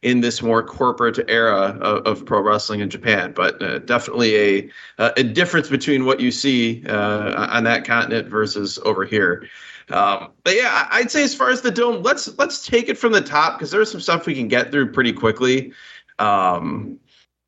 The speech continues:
but I, you know, I think that, that will, like the show did, that will build toward, uh, the double main events, uh, pretty well. The opener,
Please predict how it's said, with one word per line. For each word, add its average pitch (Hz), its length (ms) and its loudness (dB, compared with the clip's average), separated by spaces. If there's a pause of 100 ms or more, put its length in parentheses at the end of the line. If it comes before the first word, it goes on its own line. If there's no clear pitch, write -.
(340)
but 151 140 2
I, 143 120 2
you 139 140 0
know, 113 220 -2
I 131 80 2
think 127 160 0
that, 117 300 2
that 113 180 2
will, 113 480 -2
like 196 180 0
the 226 80 4
show 208 300 0
did, 147 220 0
that 151 140 0
will 147 120 -2
build 165 420 -2
toward, 143 640 0
uh, 117 380 0
the 110 100 -6
double 117 300 0
main 117 200 2
events, 113 600 -2
uh, 95 400 -2 (240)
pretty 135 180 2
well. 117 380 2
The 127 240 -2
opener, 160 680 0